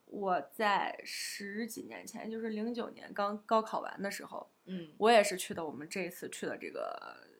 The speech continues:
Speaker 1: 县城。
Speaker 2: 嗯。
Speaker 1: 当时主要是去看景点儿玩儿去了，所以我们，我们那时候选了一个农家乐，是在山上。
Speaker 2: 嗯。
Speaker 1: 那学生嘛，也没有钱，我们的目的就是穷游，就是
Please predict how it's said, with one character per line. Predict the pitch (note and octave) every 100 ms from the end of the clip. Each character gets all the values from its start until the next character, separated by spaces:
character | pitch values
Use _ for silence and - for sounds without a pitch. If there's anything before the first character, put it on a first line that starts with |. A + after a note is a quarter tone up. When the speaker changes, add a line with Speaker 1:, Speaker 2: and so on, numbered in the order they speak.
| _
Speaker 1:
县 | - - D#3+
城。 | F3+ B2 A2 - _ -
Speaker 2:
嗯。 | F3+ F3 - _ _
Speaker 1:
当 | C#4+ D#4+
时 | C4+ C4+ D4 -
主 | E3+
要 | D#3+
是 | - F3+
去 | - E3 D#3 -
看 | - A#3+ G#3
景 | F3 G3+
点 | F3+
儿 | -
玩 | -
儿 | -
去 | - -
了， | - - _ _ _
所 | - C#4
以 |
我 | C4+
们， | G3 A3+ A#3+ -
我 | F#3+
们 | G3+ B3
那 | C4
时 | A3+
候 | G#3 G#3+
选 | G#3+ C#3+
了 | C#2+ C#2
一 | D#2
个 | - C#3 G#2 -
农 | F#3+ G3
家 | G3 G3+ G#3
乐， | G#3 G3+ -
是 | - G#3 F#3+ -
在 | E3+ C#3 F#2 -
山 | - - B3 C4
上。 | A3+ - - _ _ -
Speaker 2:
嗯。 | F3+ E3 E3 _ _ -
Speaker 1:
那 | C4
学 | - F#3 F#3
生 | C#4 A3
嘛， | D3+ -
也 | B2
没 | F3+
有 | G#3 D#3
钱， | - - D#3+ D#3 E3+ F#3 _ _ -
我 |
们 | F3 D#3+
的 | G3+
目 | A3 A3+
的 | D#3
就 | - F#2+
是 | - _ -
穷 | - - E3+ G3+ G#3
游， | - A2 - -
就 | -
是 | G3